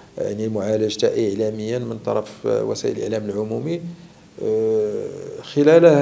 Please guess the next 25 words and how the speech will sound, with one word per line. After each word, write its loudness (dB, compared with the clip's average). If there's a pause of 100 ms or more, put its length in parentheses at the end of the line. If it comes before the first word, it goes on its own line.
(480)
هذيك -2
الأيام 2
اللي -2
كان -2
فيها 0 (320)
القمة 0
ثمانية -2
وعشرين 0
ديال، 0
آه، -2 (400)
رؤساء 0
الدول 0 (420)
وقادة -2
إفريقيا 0
في -6
أديس -6
أبيبا 0
في -4
يناير 0
ألفين -6
وسبعطاش. -10 (600)
عدا 4
ذلك، 4
ما 4
كانش -4